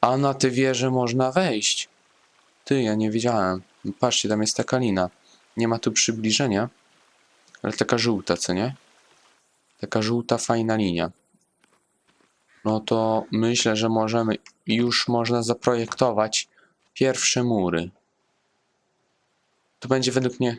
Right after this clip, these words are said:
dobry pomysł. Tak. Już będziemy tu stawić mury. Trzeba zacząć od razu. Z grubej rury, mury ochronne. Okej, gdzie są mury?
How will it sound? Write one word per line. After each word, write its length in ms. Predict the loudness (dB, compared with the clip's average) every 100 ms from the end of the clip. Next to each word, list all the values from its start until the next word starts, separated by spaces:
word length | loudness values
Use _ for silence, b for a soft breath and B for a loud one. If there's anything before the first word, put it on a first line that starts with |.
| -4
dobry 300 | 0 0 0
pomysł. 440 | -2 -2 0 -4 -6 -12 0
Tak. 380 | 2 2 -2 -12 B B B B _ _ _ -2
Już 340 | 0 0 0
będziemy 300 | 0 0 0
tu 120 | 0 -2
stawić 440 | 0 0 0 0
mury. 380 | 0 2 0 -2 -6
Trzeba 340 | -4 0 0
zacząć 440 | 2 0 -2 -6 -4
od 80 | 0
razu. 320 | 0 -2 -8 _ b b _ _ _ _ -16 -6
Z 120 | -2
grubej 340 | 0 2 2 2
rury, 400 | 2 2 0 0
mury 340 | 0 2 2
ochronne. 640 | 0 -2 -2 0 2 0 -2 _ _ _ _ _ -20 _ _ _ -20 B B _ _ _ _ _ _ _ _ _ -4
Okej, 760 | 0 0 0 -2 -4 -2 -2
gdzie 220 | -2 -2
są 180 | -2 -2
mury? 400 | 0 0 0 -2